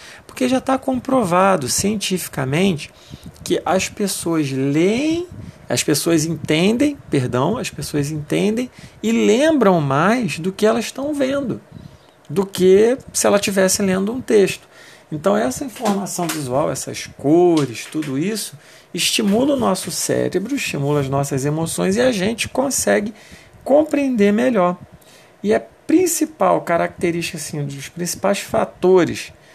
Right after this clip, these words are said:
pro infográfico fazer sucesso, e hoje ele tá sendo muito utilizado na internet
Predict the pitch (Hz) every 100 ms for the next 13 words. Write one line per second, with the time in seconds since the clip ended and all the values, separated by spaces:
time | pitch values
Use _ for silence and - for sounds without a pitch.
0 | - - - _ - 156 214 202 214 156
1 | 143 139 - - 147 135 160 - 160 -
2 | 147 139 123 - 135 147 147 151 151 156
3 | 147 160 156 151 175 240 214 185 170 160
4 | 147 143 135 131 131 127 123 143 185 175
5 | -